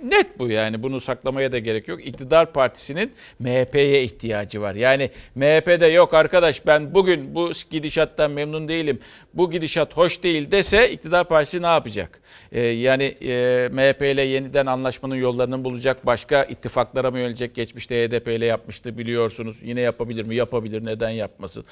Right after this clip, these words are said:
Ama geçmişte işte çok değil, bir sene öncesine kadar söylediği sözler vardı. Olsun, onlar da unutulur. Ama işte burada ihtiyaçlık nereden kaynaklanıyor diyecek, kimin kime ihtiyacı var diyecek olursanız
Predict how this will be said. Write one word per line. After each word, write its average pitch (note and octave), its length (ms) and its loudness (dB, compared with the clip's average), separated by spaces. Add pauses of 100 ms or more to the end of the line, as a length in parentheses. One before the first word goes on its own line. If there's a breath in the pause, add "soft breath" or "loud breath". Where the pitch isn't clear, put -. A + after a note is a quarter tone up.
(100)
Ama C#3 220 -2
geçmişte C3 500 -2
işte C#3 280 -4 (220 loud breath)
çok C#3 240 -4
değil, C#3+ 200 -4 (200 loud breath)
bir C#3 100 -8
sene C#3 200 -4
öncesine C#3 400 -6
kadar C3+ 260 0
söylediği C3+ 400 -4
sözler C3+ 360 -2
vardı. B2 260 -2
Olsun, C#3 360 -2
onlar C3 440 -2
da C3 40 -2
unutulur. B2 480 -6
Ama D3+ 220 2
işte E3 260 -2
burada E3 200 0
ihtiyaçlık E3 760 2 (260 loud breath)
nereden E3+ 460 4
kaynaklanıyor B2+ 760 -2
diyecek, B2 400 -8
kimin F#3 200 -8
kime D3 220 -8
ihtiyacı B2+ 420 0
var A#2 200 0
diyecek B2+ 420 -4
olursanız D#3+ 500 -4